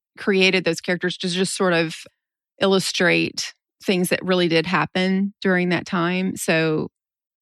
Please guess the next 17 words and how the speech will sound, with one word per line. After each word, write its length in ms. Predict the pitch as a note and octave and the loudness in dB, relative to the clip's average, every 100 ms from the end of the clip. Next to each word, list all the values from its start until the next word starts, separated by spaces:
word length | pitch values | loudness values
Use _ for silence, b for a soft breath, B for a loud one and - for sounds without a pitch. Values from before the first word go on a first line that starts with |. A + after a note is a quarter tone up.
| - | -8
it's 140 | G#3 | -2
all 300 | G3+ F3 D#3+ D3 _ _ _ _ _ - | 2 2 0 -4 _ _ _ _ _ -6
relatively 760 | F#3 E3 E3 - D3+ - F#3 - | -2 -2 -4 -4 -2 -2 -4 -4
accurate. 640 | D#3 - - - - - - | -4 -4 -8 -12 -12 -12 -8
And, 240 | F#3+ E3 D3+ | -2 0 2
and 260 | F3+ F3 C3+ | 2 2 -2
the 200 | - F#3 | 0 0
specific 520 | F3 - G3 - B3+ G#3+ | 0 -4 -2 0 2 0
details 340 | F3+ F3+ E3 | 0 0 -2
about 160 | D#3+ - - | -2 -6 -2
her, 420 | G#3+ G3+ G3 G3 B B B B _ - | 2 2 0 -2 B B B B _ -6
uh, 60 | F3+ E3+ | -2 0
are 80 | F3+ | 0
mostly, 640 | F3+ E3 - E3 D3+ - | 0 0 -2 -2 -2 -4
mostly 380 | - E3+ - D#3+ - | -2 -2 -2 -4 -4
accurate. 480 | - - - - - | -6 -4 -4 -4 -2
But, 240 | F3 - | -2 -2